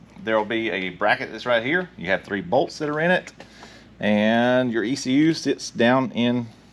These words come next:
here. Sits down here like this right here. And so you take that out, put it in a box,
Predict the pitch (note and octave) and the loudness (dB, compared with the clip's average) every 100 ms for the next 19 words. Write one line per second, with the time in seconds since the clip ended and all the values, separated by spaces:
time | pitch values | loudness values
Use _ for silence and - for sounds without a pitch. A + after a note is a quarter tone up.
0 | - - - - - - - - - B2+ | -20 -20 -20 -20 -20 -20 -20 -6 0 0
1 | - - - - - - - F#2 G2+ G2+ | 0 -14 -12 -12 -12 -16 -8 2 4 4
2 | A2 G#2 A2 B2 C3+ F#3+ F#3+ _ - - | 4 2 2 2 4 2 0 _ -20 -20
3 | - - F2+ F2+ G2 F#2+ A2+ A2+ C3+ E3+ | -20 -4 -2 2 2 4 2 4 4 6
4 | F#3+ - _ _ _ G3 A3+ G#3+ - - | 4 0 _ _ _ 2 4 2 -2 -18
5 | - _ G#2+ G2+ C3+ - - - - | -20 _ -4 0 4 2 2 -10 -18